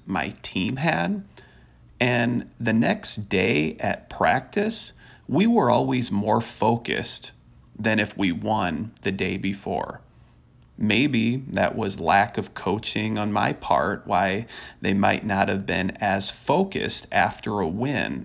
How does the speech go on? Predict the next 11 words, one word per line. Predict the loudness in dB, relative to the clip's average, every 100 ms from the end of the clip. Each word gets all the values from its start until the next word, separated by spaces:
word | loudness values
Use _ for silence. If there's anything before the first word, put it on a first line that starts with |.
| -8
But | -2 -2 -4 -16 -20 -4
after | 4 4 4 2 2
a | 2
loss, | 4 4 4 0 0 -2 -4 -12 -6
you | -2 -2
can | 0 0 2
really | 0 2 0
break | -2 2 2 2 -2 0
down | 2 2 2 2
your | 2 2 0
game | -2 0 0 0 -4 -8 -10